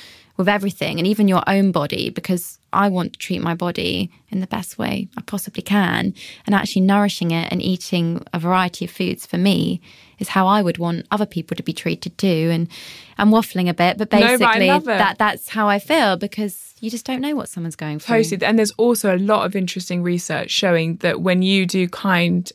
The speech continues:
Speaker 2: acts for other people,
Speaker 1: Mm.
Speaker 2: it boosts your self-confidence
Speaker 1: Of
Speaker 2: and your
Speaker 1: course.
Speaker 2: happiness as well. So it becomes this really brilliant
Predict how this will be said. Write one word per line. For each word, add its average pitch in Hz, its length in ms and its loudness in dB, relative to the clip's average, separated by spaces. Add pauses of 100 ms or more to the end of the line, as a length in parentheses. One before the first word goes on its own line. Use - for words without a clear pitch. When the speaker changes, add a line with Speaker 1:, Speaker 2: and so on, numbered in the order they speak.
(140)
Speaker 2:
acts - 320 0
for - 120 -4
other 151 120 -2
people, 226 560 4
Speaker 1:
Mm. - 40 -8 (360)
Speaker 2:
it 190 240 2
boosts 185 320 2
your 180 380 2
self-confidence 196 800 0
Speaker 1:
Of - 60 0
Speaker 2:
and 208 100 6
your 202 120 6
Speaker 1:
course. 277 160 4
Speaker 2:
happiness 202 380 2
as 196 120 -2
well. 220 300 2
So 196 220 0
it 185 100 -4
becomes 208 380 0
this 196 180 -6
really 190 220 2
brilliant 180 520 2